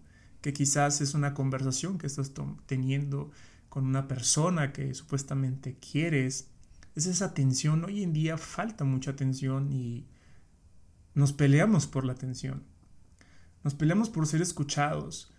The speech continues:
pero principalmente ser escuchados por nosotros mismos, que es lo importante.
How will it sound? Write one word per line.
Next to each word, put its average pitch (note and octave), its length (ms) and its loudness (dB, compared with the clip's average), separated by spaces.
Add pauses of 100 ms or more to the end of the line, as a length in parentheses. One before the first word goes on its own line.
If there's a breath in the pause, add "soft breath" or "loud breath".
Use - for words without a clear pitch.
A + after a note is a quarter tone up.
(200 soft breath)
pero D3 220 -2
principalmente F3+ 680 0
ser F3+ 160 -2
escuchados D#3+ 580 -4
por C#3+ 200 -2
nosotros C#3+ 560 0
mismos, C#3+ 440 2
que C#3+ 120 -6
es C#3 40 -2
lo C#3 100 -2
importante. - 680 -6